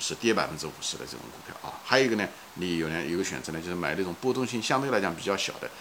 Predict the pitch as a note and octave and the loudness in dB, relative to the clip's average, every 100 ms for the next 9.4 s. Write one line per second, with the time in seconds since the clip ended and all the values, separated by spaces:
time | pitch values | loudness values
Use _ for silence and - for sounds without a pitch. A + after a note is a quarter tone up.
0 | - - F#2+ G#2 G#2 E2+ G2+ D2 G#2 A2+ | -14 -2 0 0 4 4 4 0 0 6
1 | E3 C3+ - F#2 - - - F#3+ F3+ D2 | 8 8 4 0 -2 -10 6 10 10 8
2 | D#2+ F2 D#2 - A1 - A#1 G1+ - - | 4 0 0 0 -4 -6 -10 -10 -14 -14
3 | - - D2 - - - - - - - | -14 -8 -8 -8 -12 -12 -12 -14 -18 -18
4 | - - - - - A#2 A2 G#2 C#3 A#2+ | -18 -18 -12 -10 -4 0 2 4 6 4
5 | D2+ D#2 F2 D#2+ D#2+ E2+ D#2+ F#2 F2+ F#2 | 2 -4 2 2 2 0 0 0 0 0
6 | F2+ C#2+ D#2 D2 F2+ D#2 - - - - | 0 0 -2 -2 -6 -8 -8 -8 -12 -16
7 | - - - G2+ B2 C3+ C3 A#2+ A2+ F2 | -16 -16 4 6 6 6 4 6 6 6
8 | F2 G2 - E2 D#2+ - E2+ G#2 E2 F#2 | 4 0 -4 -4 2 4 6 6 4 2
9 | G2 C2+ - | -2 -2 -2